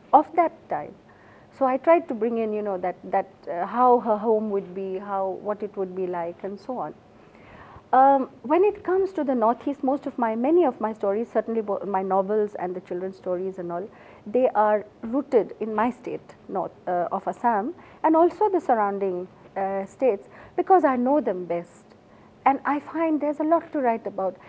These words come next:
They have not been written about, of course, in my language, Assamese, they have been written about, but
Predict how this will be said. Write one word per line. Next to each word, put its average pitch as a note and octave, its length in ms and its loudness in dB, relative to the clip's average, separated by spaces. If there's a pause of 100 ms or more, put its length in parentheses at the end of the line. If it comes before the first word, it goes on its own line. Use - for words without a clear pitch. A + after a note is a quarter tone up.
(120)
They E4+ 80 0
have E4 140 0
not F4+ 260 4
been D#4+ 160 2
written C4+ 260 -2
about, A#3+ 240 0
of - 140 -10
course, E4 220 0
in B3 140 -2
my A3+ 200 0
language, A3+ 560 -4 (160)
Assamese, C4 420 -2 (140)
they G3+ 80 -2
have A#3+ 240 2
been A3 140 -2
written F3 280 -6
about, F3 320 -2 (480)
but B3 300 4